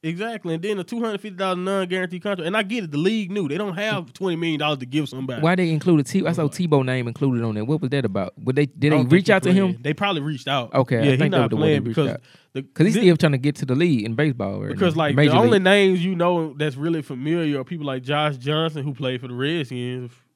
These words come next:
Speaker 1: a few games, but he was there. Josh Johnson, a quarterback for one of their team. Aaron Murray, Christian Hackenberg. So most, a
Speaker 2: Murray
Speaker 1: lot of
Speaker 2: went over there?
Speaker 1: quarterback, Aaron Murray played quarterback. Yeah, he
Speaker 2: Ah.
Speaker 1: quarterback. Let me look up which team it is for.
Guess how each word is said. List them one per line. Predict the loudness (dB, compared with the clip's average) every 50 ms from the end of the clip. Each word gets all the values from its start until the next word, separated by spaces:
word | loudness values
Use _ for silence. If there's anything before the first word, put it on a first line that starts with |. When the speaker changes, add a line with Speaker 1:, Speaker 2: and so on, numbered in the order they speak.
| _ _ _ _ _ -14
Speaker 1:
a | -14
few | -12 -8 -6 -6 -4 -2
games, | -2 -2 -2 0 -2 -2 -4 -4 -8 -10
but | -8 -8 -6 -6 -4
he | -4 -4 -2
was | -2 -4 -4 -6 -4
there. | -4 -2 -2 -2 -4 -6 -10 _ _ _ _ _ _ _ _ -4
Josh | 0 0 0 0 0
Johnson, | 2 2 2 2 0 -2
a | -4 -4
quarterback | -4 -4 -4 -4 -4 -6 -8 -8
for | -8 -8
one | -8 -6
of | -6 -6
their | -8 -8
team. | -6 -8 -6 -6 -6 -2
Aaron | -2 0 0 0 0 0
Murray, | 0 2 4 4 6 4 4 2 0 -2 -4 -6 -10 _ _
Christian | _ -6 -4 -4 -4 -4 -6 -6 -2
Hackenberg. | -2 -2 -2 -2 -2 -4 -4 -4 -4 -2 -2 -2 -4 -4 -6
So | -8 -8
most, | -8 -6 -6 -8 -8 -10 -14 _ -10 0 4
a |
Speaker 2:
Murray | 8 10 10 10
Speaker 1:
lot | 10 8
of |
Speaker 2:
went | 8 6 6
over | 6 6 8
there? | 8 6 6
Speaker 1:
quarterback, | 4 0 -8 -8 -4
Aaron | 0 2 2 2 0 0
Murray | 0 0 0 0 0 -2 -4
played | -2 -2 -2 -2 -2
quarterback. | -2 -2 -2 -2 0 0 2
Yeah, | 2 4 4 4 4 4 4 4 4 2 2
he |
Speaker 2:
Ah. | 0 0
Speaker 1:
quarterback. | -2 -4 -4 -6 -6 -6 -6 -8
Let | -6 -6
me | -6 -6
look | -6 -6 -8 -8 -6
up | -8 -8 -8
which | -8 -10 -12 -10
team | -8 -8 -6 -6 -8 -8
it | -10 -10
is | -10 -10 -10 -12 -16 _ _ _
for. | -16 -14 -14 -14 -14 -16